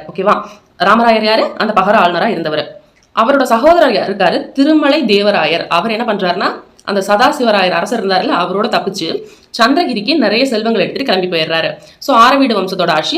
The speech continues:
அவர் அங்க தொடங்குறாரு. ஆரவீடு வம்சத்தார் எங்க இருக்காங்க அப்படின்னா, பெனுகொண்டா அப்படிங்கிற பிளேஸ்ல அவங்களோட தலைநகரை உருவாக்கி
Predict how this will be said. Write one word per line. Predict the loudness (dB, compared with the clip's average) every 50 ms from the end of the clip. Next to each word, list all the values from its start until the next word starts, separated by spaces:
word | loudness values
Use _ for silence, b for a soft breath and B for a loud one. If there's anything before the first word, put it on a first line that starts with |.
| 2 2
அவர் | 2 2 2
அங்க | 0 0 0
தொடங்குறாரு. | 0 0 0 0 0 0 0 0 -2 -4 -6 -14 -20 _ _ _ _ _ _ _ _ _ _ _ _ _ _ _ _ _ _ _ _ _ _ _ _ _ _ _ _ _ _ _ _ _ _ _ _ _ _ _ _ -4 -2 0
ஆரவீடு | 2 2 2 2 2
வம்சத்தார் | 0 0 -2 -2 -2 -2 0 0
எங்க | 0 0 0
இருக்காங்க | 0 0 0 0 0
அப்படின்னா, | -2 -2 -4 -4 -6 -8 -12 -18 -20 _ _ _ _ _ _
பெனுகொண்டா | 0 2 2 2 2 2 2 4 2 2 2
அப்படிங்கிற | 0 -2 -2 -2 -4
பிளேஸ்ல | -4 -6 -6 -6 -6 -4
அவங்களோட | -2 -2 -4 -2 -2
தலைநகரை | -2 -2 -2 -4 -4 -4 -4 -4 -4
உருவாக்கி | -4 -4 -6 -4 -4 -6